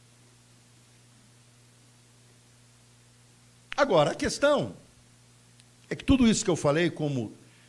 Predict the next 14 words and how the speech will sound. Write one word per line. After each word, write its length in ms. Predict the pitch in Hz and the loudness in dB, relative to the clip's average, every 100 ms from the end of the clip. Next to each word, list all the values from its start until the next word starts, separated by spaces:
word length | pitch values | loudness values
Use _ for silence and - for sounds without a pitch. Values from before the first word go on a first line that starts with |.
| - - - | -20 -16 -6
intuições 1120 | 202 202 175 - - 196 233 226 156 - - | -6 -4 -6 -6 -8 -4 -2 -2 -2 -6 -2
ou 140 | - 185 | 4 6
preocupações 720 | 185 180 180 147 - 156 - | 6 4 4 -4 -2 -6 -4
pertinentes 880 | 139 123 117 160 247 240 - - - _ _ _ - _ _ _ _ _ _ _ _ _ _ _ _ _ _ _ _ _ _ _ _ _ - | -4 -4 -2 0 0 -2 -10 -12 -18 _ _ _ -20 _ _ _ _ _ _ _ _ _ _ _ _ _ _ _ _ _ _ _ _ _ 0
não 120 | 311 | 2
precisam 520 | 320 427 - 247 330 | 2 0 -2 -2 -2
desse 420 | 302 165 226 226 | 4 6 6 4
projeto 500 | - 220 170 120 - | -4 -2 0 0 0
de 80 | 170 | -2
lei 180 | 160 120 | 0 0
necessariamente 600 | 175 175 - 165 190 214 | -2 -6 -6 -4 -2 -4
para 120 | - | -4
se 100 | - | -6
implementarem. 600 | 359 349 392 302 185 127 | -6 -6 -6 -4 -4 -4